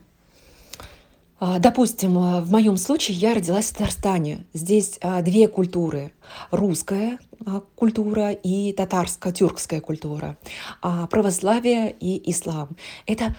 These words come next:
тесное, дружественное переплетение во все сферы жизни. Соответственно,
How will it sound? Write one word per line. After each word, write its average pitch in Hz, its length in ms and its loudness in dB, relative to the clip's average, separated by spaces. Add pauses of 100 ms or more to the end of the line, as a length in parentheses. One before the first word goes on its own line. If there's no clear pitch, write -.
(300)
тесное, 233 640 2
дружественное 185 840 0
переплетение 196 800 0
во 190 100 0
все 269 320 0
сферы 226 400 2
жизни. 160 560 -2 (300)
Соответственно, 214 640 2